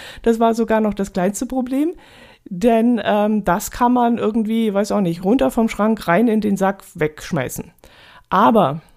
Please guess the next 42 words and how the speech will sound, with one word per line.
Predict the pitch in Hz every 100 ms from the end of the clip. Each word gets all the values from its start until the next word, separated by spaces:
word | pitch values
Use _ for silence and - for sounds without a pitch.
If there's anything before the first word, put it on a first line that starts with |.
| _ _
es | 202 220
gibt | 269 269
halt | 254 -
auch | 220 233
noch | 233
so | 226
viele | 214 240 208
andere | 196 262 254 214
Dinge, | 233 226 139 - -
die | 190
dann | 190 185 -
aus | 208 277
den | 262 226
Schränken | 196 202 165
herauskamen, | 160 151 170 - 202 269 - - - - - - - - _ _ _ _ _ _ _ _
wo | 101 151 196 262
ich | 330 -
dann | 285 277 247 226
mit | 247 247
dem, | 233 247 -
ja, | - 226
da | 220 226
sitze | 262 302 - 269
und | 247 - 233 214 - -
einfach | - 233 247
nur | 233
den | 220 208
Kopf | - 233
schüttle | - 247 240 240
und, | - 202 208 202 - _ _ _ _ _ -
ja, | 208 208 208 -
kann | 233
ich | 226 220
euch | 202 -
Beispiele | 202 220 - 247
nennen? | 233 226
Ja, | 202 180
ich | 202 -
kann | 214
euch | 196 -
Beispiele | 170 - 175 170
nennen. | 180 214